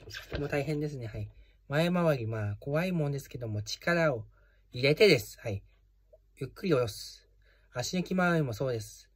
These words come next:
これではうまく回れないようは、ドスンと落ちるたり、まあ、鉄棒に握る力が違ったりするそうです。はい。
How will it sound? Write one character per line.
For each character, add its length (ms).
こ 140
れ 40
で 100
は 60
う 60
ま 100
く 100
回 260
れ 40
な 140
い 40
よ 100
う 20
は、 100
ド 100
ス 160
ン 100
と 100
落 120
ち 140
る 60
た 100
り、 220
ま 80
あ、 20
鉄 180
棒 160
に 380
握 60
る 100
力 260
が 100
違 20
っ 40
た 140
り 80
す 140
る 40
そ 200
う 40
で 120
す。 260
は 60
い。 120